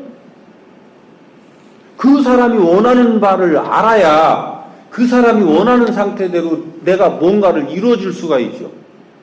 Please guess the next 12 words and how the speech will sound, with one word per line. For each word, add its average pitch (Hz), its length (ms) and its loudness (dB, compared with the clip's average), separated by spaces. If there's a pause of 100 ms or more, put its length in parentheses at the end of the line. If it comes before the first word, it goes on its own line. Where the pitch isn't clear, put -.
(420)
상대가 254 480 2
나한테 208 360 0
뭘 185 220 2
요청한다는 196 720 0
건 127 180 -6 (320)
자기가 226 440 -2
원하는 185 480 2
것을 165 320 -4
이루어달라는 196 680 0
거잖아요. 127 680 -4 (500)
그죠? 214 440 -6 (1000)
그러니까 240 380 -2